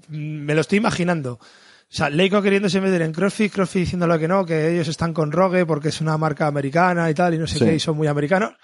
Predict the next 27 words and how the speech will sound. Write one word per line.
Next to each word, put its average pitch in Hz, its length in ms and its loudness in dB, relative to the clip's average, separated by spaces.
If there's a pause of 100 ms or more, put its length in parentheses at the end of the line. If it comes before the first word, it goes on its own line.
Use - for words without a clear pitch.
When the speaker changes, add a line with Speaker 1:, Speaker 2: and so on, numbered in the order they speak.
(380)
Speaker 1:
Y 185 60 -4
de 151 100 0
repente 151 320 0
aparecen 151 360 2
estos 165 220 2
de 160 100 4
Grit 208 360 2
y 160 120 -2
dicen, 135 500 -2
"Ala". 151 400 -2 (640)
<laughs> - 60 -2 (1040)
Porque, 127 460 -2 (320)
o 135 60 -2
sea, 120 340 0 (100)
mm, 123 560 -16 (300)
no 131 280 -2
es 151 60 0
por 123 200 0
nada, 143 260 0
pero 120 180 -6
es 123 80 -6
que 160 120 -2
le 143 100 0
da 156 300 2
veinticinco 135 760 0
mil 160 160 0
vueltas, 151 640 -2